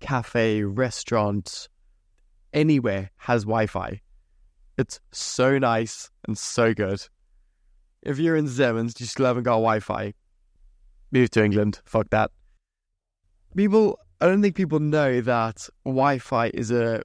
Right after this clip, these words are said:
very new thing in Zimbabwe.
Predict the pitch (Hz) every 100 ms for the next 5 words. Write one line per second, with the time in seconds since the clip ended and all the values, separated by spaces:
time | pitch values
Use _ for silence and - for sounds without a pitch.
0 | _ - 131 143 139 131 123 120 123 120
1 | 113 110 107 95 _ _ - - 104 98
2 | - 110 104 98 95 90 - -